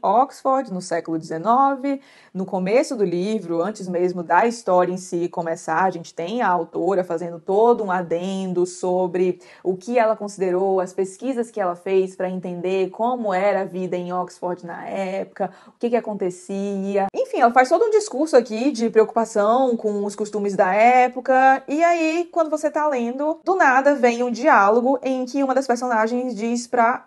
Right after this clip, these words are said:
uma outra pessoa, "Ai, mas você não está ajudando a causa feminista."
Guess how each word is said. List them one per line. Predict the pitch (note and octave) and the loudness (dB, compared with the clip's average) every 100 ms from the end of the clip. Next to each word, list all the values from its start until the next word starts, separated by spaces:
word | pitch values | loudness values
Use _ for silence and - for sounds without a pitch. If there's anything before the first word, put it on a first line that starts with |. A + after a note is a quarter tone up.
| - | -8
uma | A#3+ B3 | -2 2
outra | A3+ A#3 A#3 | 2 2 0
pessoa, | C4 C4 F#3 E3+ - - - | -2 0 0 0 -4 -20 -8
"Ai, | B3+ C4 | -4 -2
mas | B3 A3+ | -2 -4
você | A3+ | -4
não | A#3+ B3 | -4 -4
está | B3 - A#3 A#3 A#3 _ - | -6 -2 0 2 -2 _ -4
ajudando | A3 A#3 G#3 G3+ G3+ | -2 0 -2 -2 -4
a | G#3 | -6
causa | G#3+ F#3+ F#3 F#3 F#3+ G3 - _ _ _ | -6 -2 0 0 -6 -6 -12 _ _ _
feminista." | - F#3+ F#3+ D#3+ - - - | -8 -6 -4 -8 -12 -16 -16